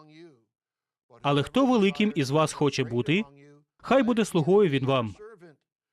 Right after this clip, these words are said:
А хто з вас бути першим бажає, нехай буде він вам за раба. Так само і Син Людський прийшов не на те, щоб служили йому, а щоб послужити і душу свою дати на викуп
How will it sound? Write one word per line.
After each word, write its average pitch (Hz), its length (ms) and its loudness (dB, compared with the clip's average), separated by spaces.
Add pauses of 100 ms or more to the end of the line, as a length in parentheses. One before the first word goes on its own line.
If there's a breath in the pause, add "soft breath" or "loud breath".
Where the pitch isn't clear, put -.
(260)
А 151 100 -2
хто 262 200 0
з 214 60 -2
вас 220 200 2
бути 214 260 0
першим 185 480 0
бажає, 131 520 0 (240)
нехай 160 360 2
буде 226 240 0
він 202 200 2
вам 202 260 2 (140)
за 135 200 0
раба. 139 360 2 (720)
Так 135 160 -4
само 143 320 0
і 143 80 -2
Син 240 220 2
Людський 233 300 0
прийшов 170 380 0
не 170 120 2
на 247 100 2
те, 220 160 0
щоб - 240 0 (140)
служили 135 440 0
йому, 123 340 0 (220)
а 156 120 -2
щоб 156 180 -2
послужити 147 800 -2
і 143 100 -2
душу 226 280 0
свою 208 340 2
дати 147 440 0 (140)
на 143 140 0
викуп 131 380 0